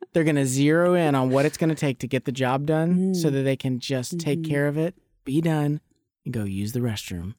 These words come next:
Speaker 1: So a type
Speaker 2: Mm.
Speaker 1: three who has to pee is your end
Speaker 2: Mm.
Speaker 1: because that
Speaker 2: Mm-hmm.
Speaker 1: one is gonna knock it out, gonna shank you and get out.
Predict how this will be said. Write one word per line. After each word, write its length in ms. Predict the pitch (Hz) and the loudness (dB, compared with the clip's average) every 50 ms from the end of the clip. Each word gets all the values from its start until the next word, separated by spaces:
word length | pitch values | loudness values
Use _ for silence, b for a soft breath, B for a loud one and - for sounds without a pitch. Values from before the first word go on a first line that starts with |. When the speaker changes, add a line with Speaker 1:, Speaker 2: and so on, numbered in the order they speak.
| _ _ _ _ _ _ _ _ _ | _ _ _ _ _ _ _ _ _
Speaker 1:
So 180 | - - 131 | -4 -2 -2
a 40 | 113 | -2
type 240 | - 190 185 - 185 | -2 0 0 0 0
Speaker 2:
Mm. 60 | 185 | 0
Speaker 1:
three 440 | 180 175 170 170 175 185 190 196 - _ _ _ _ _ | -2 0 2 2 2 2 2 0 -4 _ _ _ _ _
who 80 | 127 117 | -4 -2
has 200 | 120 131 131 - | -2 -2 -2 -4
to 100 | - 139 | -8 -8
pee 420 | - - 156 165 175 196 196 208 - _ _ _ _ _ _ _ | -2 0 2 2 2 2 0 -2 -4 _ _ _ _ _ _ _
is 180 | - 117 107 107 | -12 -8 -4 -2
your 160 | 113 117 117 - | -2 -2 -4 -4
end 380 | - 113 107 98 92 87 87 - - _ _ _ _ - | -4 -4 -2 -2 -4 -6 -8 -14 -20 _ _ _ _ -6
Speaker 2:
Mm. 60 | 185 | -2
Speaker 1:
because 520 | 180 180 175 175 170 - 117 117 113 160 - _ | -2 0 0 0 0 0 -2 -4 -6 -10 -10 _
that 240 | 185 180 - - 175 | -6 -2 0 0 0
Speaker 2:
Mm-hmm. 80 | 175 175 | 0 0
Speaker 1:
one 200 | 175 175 180 190 | 2 2 2 0
is 180 | 226 143 143 131 | -2 -4 -8 -6
gonna 220 | 139 127 123 123 | -4 -4 -2 -2
knock 300 | 123 127 139 143 151 - | 0 0 0 0 0 0
it 80 | 185 170 | 2 2
out, 280 | 160 156 156 160 165 - _ _ _ _ _ _ _ _ | 4 4 2 0 -2 -6 _ _ _ _ _ _ _ _
gonna 140 | - 120 101 | -8 -6 -4
shank 320 | - - 139 143 147 143 - | -2 -2 0 0 0 0 0
you 60 | 156 | 0
and 100 | 131 117 | 0 2
get 100 | 127 127 | 0 0
out. 220 | 131 120 101 - | 0 0 -2 -6